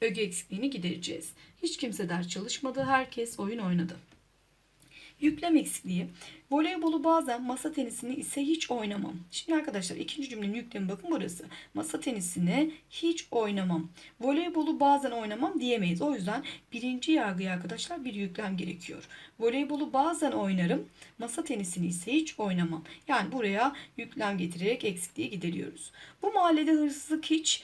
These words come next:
ya da çok az görülmektedir." Çok az görülmektedir arkadaşlar. Bakın burası oluyor ama "bu mahallede hırsızlık hiç görülmektedir" diyemeyiz. O yüzden bu cümlenin anlamına göre bir yüklem getireceğim.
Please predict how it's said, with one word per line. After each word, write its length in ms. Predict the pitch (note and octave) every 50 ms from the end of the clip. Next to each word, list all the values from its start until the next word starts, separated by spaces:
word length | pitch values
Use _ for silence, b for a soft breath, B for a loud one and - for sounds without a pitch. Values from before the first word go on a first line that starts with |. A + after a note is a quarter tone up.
| B B B
ya 140 | C#4+ D4+ D#4+
da 100 | E4 D#4
çok 280 | - - F4 E4+ - -
az 200 | C4+ C4+ C4+ C4+
görülmektedir." 720 | A3+ A3 F#3 F#3+ F#3 F3 F3 F3 F3 F3 F3 D#3 - - - - b b b b b b _ _ _ _ -
Çok 240 | - E4 E4 D#4+ D#4+
az 200 | D#4 D#4 D#4 -
görülmektedir 640 | C4 C4 C4 B3+ B3 B3 B3 B3 - B3 G#3+ A3+
arkadaşlar. 600 | A#3 A#3 A3+ A3+ G#3+ G#3 A3+ A3+ - - - G#3+
Bakın 340 | G#3 G#3 - C#4+ D4 D#4 - -
burası 540 | - A#3 G#3 G3 F#3+ - - A#3+ C4+ D#4+ D#4 - - - -
oluyor 320 | A#3 G#3+ F#3 F#3+ G#3+ E4
ama 200 | F4 C4+ A#3 B3 B B B B -
"bu 80 | C#4+
mahallede 420 | D#4+ E4+ D#4+ D4+ C#4+ B3+ A#3 C4+ C4
hırsızlık 520 | A3+ C4 B3 - - A#3 G#3 A#3 A#3 -
hiç 280 | - D#4 D#4 - - -
görülmektedir" 720 | - A3+ G#3 A3 G#3+ G3+ G3 F3+ F3 E3+ D#3+ - G4 F#4
diyemeyiz. 500 | - C4+ B3 A3+ G#3 F3 F3 - - - B B B B B
O 120 | - G4 F#4
yüzden 320 | D#4 G#3 F#3+ G#3 F#3+ F#3 - B B B B B B - - -
bu 160 | D#4+ F4+ G4 -
cümlenin 360 | - D4 C4+ B3+ B3 A#3+ A#3+
anlamına 380 | A3+ G#3+ G#3+ G#3+ G#3 G3+ G3+
göre 220 | G3 A#3 C#4 C#4 B3+
bir 100 | B3+ G#3
yüklem 340 | G#3 G3+ - G#3+ G3 F#3+ F3
getireceğim. 460 | F3 F3 - E3+ - - - -